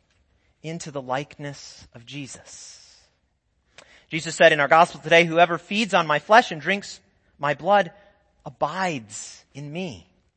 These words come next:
and I in them." See, when we eat something, we take it into our bodies, and our bodies transform it into, into energy, sometimes into fat, and, you know, we all, we all aren't happy about that, but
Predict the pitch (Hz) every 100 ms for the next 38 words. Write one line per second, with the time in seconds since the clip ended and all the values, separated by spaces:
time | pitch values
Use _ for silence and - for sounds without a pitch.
0 | _ _ _ _ 123 139 160 160 156 151
1 | 143 90 _ _ _ _ _ _ _ _
2 | _ _ _ _ _ _ _ _ _ _
3 | _ 175 170 185 185 196 - 185 185 202
4 | 208 208 _ _ _ - 135 175 165 165
5 | 165 170 139 123 120 127 151 185 - -
6 | - 127 120 113 120 127 127 117 - -
7 | 139 127 - - 127 127 143 - _ _
8 | _ _ _ 123 117 113 _ 123 123 117
9 | 117 127 131 127 135 135 120 123 120 120
10 | 113 117 113 117 113 113 117 113 110 110
11 | 110 107 104 110 107 107 104 113 104 107
12 | 104 98 104 117 - 107